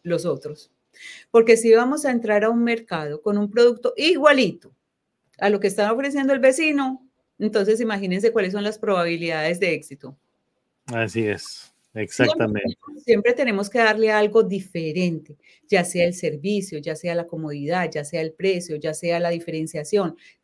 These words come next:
Speaker 1: Tiene que haber algo diferente.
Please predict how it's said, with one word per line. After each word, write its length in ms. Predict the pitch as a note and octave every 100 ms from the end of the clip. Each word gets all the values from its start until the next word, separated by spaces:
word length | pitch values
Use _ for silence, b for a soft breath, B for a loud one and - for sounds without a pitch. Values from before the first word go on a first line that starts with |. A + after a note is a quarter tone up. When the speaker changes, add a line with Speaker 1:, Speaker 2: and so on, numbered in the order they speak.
| _
Speaker 1:
Tiene 540 | A3+ C4+ D4+ D#4 D#4 D4+
que 160 | _ F#3
haber 480 | E3+ G3+ B3 C4 - _ _ _
algo 580 | F#3+ G3+ G#3 G#3 G#3+ -
diferente. 960 | F3 F3+ F3+ D#3+ D#3+ D#3 D3 - D3+